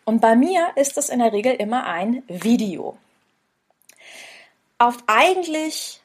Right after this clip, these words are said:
allen geläufigen Plattformen bekommst du eine Anbindung an YouTube. Ja? Und dort kannst du dann dein eigenes Video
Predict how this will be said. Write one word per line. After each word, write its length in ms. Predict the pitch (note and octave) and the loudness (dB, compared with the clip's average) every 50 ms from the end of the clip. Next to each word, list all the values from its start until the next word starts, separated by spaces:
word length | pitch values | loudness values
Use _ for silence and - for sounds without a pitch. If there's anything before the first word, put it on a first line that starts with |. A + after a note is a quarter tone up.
| _ _ _ _ | _ _ _ _
allen 400 | - G3 G#3 A3+ B3 C4 C4 C4+ | -4 0 4 4 4 4 4 2
geläufigen 540 | B3 A#3+ A3 G3+ G3 G3 G3 G#3 G#3+ G3+ G3 | 2 2 4 4 4 4 2 2 -4 -8 -6
Plattformen 520 | - F#3+ F#3 F#3 - - G#3 G3 G#3 A3+ | -6 -6 -6 -6 -4 -4 -2 -2 -2 -2
bekommst 440 | G3 G3+ - - A3 A3+ B3 - - | -4 -6 -6 -2 -2 -2 -2 0 0
du 40 | C#4 | 2
eine 300 | - - G#3+ G#3+ G#3 - | 2 2 0 -2 -2 -4
Anbindung 640 | - F3 F3+ G3+ G#3+ G3+ G#3 F#3+ F#3+ F#3+ F#3+ G3+ G#3+ | -4 -4 -4 -4 -2 -2 -2 -2 -2 -2 -2 -4 -2
an 200 | G#3 - G#3+ A3 | -2 -4 -4 -4
YouTube. 420 | G#3 - D3+ C3+ - - - - - - - _ _ _ _ _ _ _ _ _ | -6 -8 -10 -12 -10 -12 -12 -12 -12 -18 -20 _ _ _ _ _ _ _ _ _
Ja? 200 | - F2+ G2 - - _ _ _ _ _ _ _ _ _ | -6 -4 -4 -6 -8 _ _ _ _ _ _ _ _ _
Und 160 | - A3 G#3+ | -4 2 4
dort 260 | G#3+ G#3+ C4 C#4 - | 6 6 6 4 2
kannst 320 | - A#3+ A3+ A#3+ A#3+ - - | 0 0 0 0 0 -2 -2
du 60 | A#3 | -2
dann 340 | F#3+ F#3+ F#3+ F#3+ G3 G#3 - _ _ _ _ _ - | 0 0 0 -2 -4 -6 -10 _ _ _ _ _ -6
dein 120 | - - | -4 -2
eigenes 480 | - F3 B3 D#4+ E4+ E4+ D#4+ D4 - B3+ | 0 2 2 2 2 0 -2 -2 -2 0
Video 540 | C4+ C4+ A#3+ B3+ C4 C4 C4 C4 C4+ C4+ | 0 0 0 0 0 2 2 0 0 -2